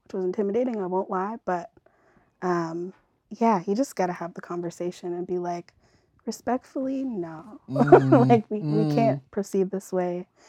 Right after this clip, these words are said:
Speaker 1: A relationship actually looks like this.
Speaker 2: Mm,
Speaker 1: Yeah.
Speaker 2: mm, mm.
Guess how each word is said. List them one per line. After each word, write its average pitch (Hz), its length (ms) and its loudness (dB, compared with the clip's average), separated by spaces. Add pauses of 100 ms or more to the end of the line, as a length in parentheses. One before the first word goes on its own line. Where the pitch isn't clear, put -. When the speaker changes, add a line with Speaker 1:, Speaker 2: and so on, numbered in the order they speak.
(200)
Speaker 1:
A 190 60 -4
relationship 202 600 2
actually 208 360 0
looks 208 280 -2
like 226 240 2
this. 202 340 4
Speaker 2:
Mm, 151 680 0
Speaker 1:
Yeah. 143 140 2 (160)
Speaker 2:
mm, 135 540 -2 (100)
mm. 131 440 -4